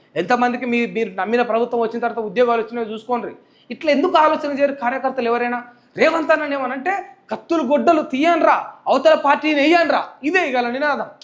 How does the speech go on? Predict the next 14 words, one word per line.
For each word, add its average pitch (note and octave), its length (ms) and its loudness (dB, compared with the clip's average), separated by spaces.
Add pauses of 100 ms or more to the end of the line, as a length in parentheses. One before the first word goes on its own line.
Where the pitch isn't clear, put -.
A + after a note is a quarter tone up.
(240)
"కత్తులు D#4+ 280 -4
గొడ్డలు D4 320 2
తీయన్రా, D4 460 0
అవతల D4 360 2
పార్టీని C#4 400 -2
వెయ్యన్రా." D4 420 -4 (680)
రేవంత్ D4 320 2
అన్న D4+ 180 2
ఎవడైనా C#4+ 320 4
ఏమనంటే, B3+ 500 -4 (460)
"మా D#3 100 -4
అన్ననంత D4 460 0
మొగోళ్ళారా C#4 600 4
మీరు?" D#4 200 -6